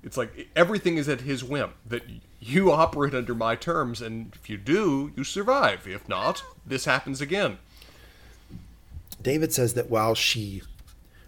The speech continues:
Speaker 2: may think she doesn't have a father anymore, she will always have a father. I thought he was talking about God.
Speaker 1: I, it did, yeah. This should be a hint early about the level of just hubris, pride, and false prophet in this guy.
Speaker 2: And then he says, "And you will show him respect when he is speaking." So he's talking about himself, this fucking
Speaker 1: Yeah.
Speaker 2: guy. This fucking guy.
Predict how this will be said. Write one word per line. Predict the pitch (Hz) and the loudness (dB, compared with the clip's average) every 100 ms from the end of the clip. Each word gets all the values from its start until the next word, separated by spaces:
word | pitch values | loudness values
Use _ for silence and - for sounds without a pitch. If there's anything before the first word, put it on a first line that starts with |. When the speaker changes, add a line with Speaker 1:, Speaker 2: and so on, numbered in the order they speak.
| - | -4
Speaker 2:
may | 107 202 233 | 4 6 6
think | - 117 - | 4 0 0
she | 113 | 0
doesn't | 101 98 | -2 -4
have | 101 90 | -6 -8
a | |
father | 87 92 85 85 | -4 -4 -4 -6
anymore, | 82 82 78 76 - - - - - - - - - - | -10 -12 -12 -14 -16 -20 -20 -20 -20 -20 -20 -20 -20 -12
she | - - | -6 -4
will | 104 - - | -6 -8 0
always | 101 156 143 107 - | 8 10 10 8 2
have | 90 | -4
a | 85 | -4
father. | - 82 85 - | -4 -2 -2 4
I | 170 | 4
thought | 196 208 | 6 6
he | 233 | 6
was | 185 | 8
talking | 202 185 | 8 8
about | 185 175 - | 8 8 8
God. | 196 202 110 - - - - | 10 10 8 2 -16 -20 -6
Speaker 1:
I, | 127 135 | -2 -2
it | 170 156 151 | -4 -10 2
did, | 160 202 - | 6 6 6
yeah. | 143 170 247 233 | 10 10 10 6
This | 160 196 | 2 4
should | - | 4
be | 254 226 | 4 6
a | |
hint | 175 208 190 - | 6 6 4 4
early | 165 170 147 | 4 6 4
about | 127 127 - | 4 2 0
the | 131 | 0
level | 135 131 131 | 2 2 0
of | 120 | -4
just | 131 123 - | -4 -6 -6
hubris, | - 170 160 143 135 | -6 -4 -2 -2 -2
pride, | - - 139 127 123 | -6 2 6 6 4
and | 113 | 0
false | - - 147 139 123 - | -8 -6 2 2 2 -4
prophet | - 131 117 110 95 | 0 2 2 0 -8
in | 104 | -12
this | 98 | -10
guy. | - 90 85 | -6 -2 0
Speaker 2:
And | 180 | 2
then | 240 | 4
he | 262 | 6
says, | 202 196 | 8 8
"And | 160 143 131 | 8 4 2
you | 147 | 2
will | 139 123 | 4 4
show | - 151 120 | 4 6 8
him | 117 110 | 6 4
respect | 101 - - 107 - | 0 0 0 0 0
when | 104 | -4
he | 107 | -2
is | 95 | -2
speaking." | - 175 175 | 0 0 0
So | 247 | -2
he's | - | 2
talking | 320 | 4
about | 330 339 | 6 4
himself, | 330 381 392 - - | 6 6 8 6 2
this | - 151 | -4 0
fucking | - 180 247 | 2 4 4
Speaker 1:
Yeah. | |
Speaker 2:
guy. | 127 131 | 6 6
This | 180 - | 4 -4
fucking | - 392 370 - 302 302 | -2 -2 0 0 0 2
guy. | 359 359 320 131 - | 2 6 6 4 2